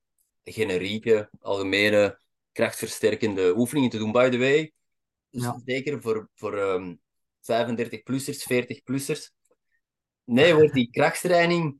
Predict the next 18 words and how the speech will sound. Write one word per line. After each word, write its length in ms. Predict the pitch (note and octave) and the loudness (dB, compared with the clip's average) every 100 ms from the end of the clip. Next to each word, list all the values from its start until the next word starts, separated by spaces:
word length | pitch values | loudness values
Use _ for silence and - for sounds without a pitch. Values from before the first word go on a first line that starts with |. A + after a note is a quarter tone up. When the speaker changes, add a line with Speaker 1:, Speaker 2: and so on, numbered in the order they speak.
| _ _ _ - _ _ | _ _ _ -20 _ _
Speaker 1:
heel 260 | A#2 C#3+ E3+ | 2 4 6
belangrijk? 460 | E3+ F3 D#3+ - | 4 4 2 0
Ja, 180 | F2 D2+ | -6 -6
heel 240 | F2 G2+ | -4 -4
belangrijk, 420 | G2 G2+ F#2+ G2 A2+ | -2 -2 -2 -2 -2
omdat 240 | A2+ A2+ | 0 2
er 200 | A2 G#2 | 2 -2
zoiets, 340 | A2+ G#2+ A2 C3+ | -4 -8 -8 -10
een 200 | A2 - | -10 -2
fenomeen 440 | G#2+ G2+ A2 B2 | 0 2 2 2
is 140 | B2+ | 0
zoals 260 | - G#2+ - | 0 -2 0
sarcopenia, 840 | A2 G#2 G#2+ - A#2+ B2 C3+ C3+ _ _ _ _ _ _ | -4 -6 -10 -4 -2 -2 -4 -8 _ _ _ _ _ _
waarbij 400 | F#2+ G2 G#2 G#2 | -8 -2 0 2
dat 120 | G2+ G2 | 2 0
je, 320 | F#2+ F2+ - _ _ _ | -6 -8 -10 _ _ _
je 180 | - F#2 | -12 -10
spiermassa 960 | F2+ - A2+ A#2 A#2 A2+ B2 A2+ F#2+ | -10 -2 0 2 2 0 0 0 0